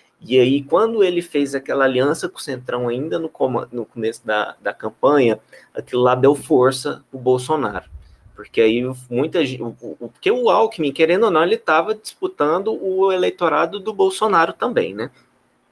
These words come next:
E, e isso já deu aquela coisa, não, é,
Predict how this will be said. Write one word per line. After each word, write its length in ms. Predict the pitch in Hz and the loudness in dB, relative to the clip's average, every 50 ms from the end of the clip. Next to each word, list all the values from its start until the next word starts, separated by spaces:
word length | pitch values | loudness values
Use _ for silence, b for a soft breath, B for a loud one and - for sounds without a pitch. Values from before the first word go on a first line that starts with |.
| _ _ - - - - - | _ _ -20 -18 -16 -16 -8
E, 840 | - 113 120 127 135 147 151 156 156 151 147 147 139 131 113 - B B B B B B B B B B B _ _ | -6 -2 0 2 4 4 4 4 6 6 6 6 6 6 4 0 B B B B B B B B B B B _ _
e 380 | _ - 117 127 135 120 131 143 | _ -8 -6 -6 -6 -4 0 0
isso 220 | 156 175 - 175 | 0 0 0 -6
já 180 | 160 185 190 170 | 0 0 0 0
deu 300 | 156 135 156 185 208 214 | 2 2 4 6 6 4
aquela 280 | 208 214 - 214 202 196 | 4 2 0 -4 -2 2
coisa, 220 | - 180 156 143 | 2 0 2 2
não, 280 | 151 147 135 117 107 101 - - - - - - - - _ | 0 2 2 0 -2 -4 -10 -18 -20 -20 -10 -8 -8 -6 _
é, 320 | - 104 104 110 110 - | 0 2 4 4 2 2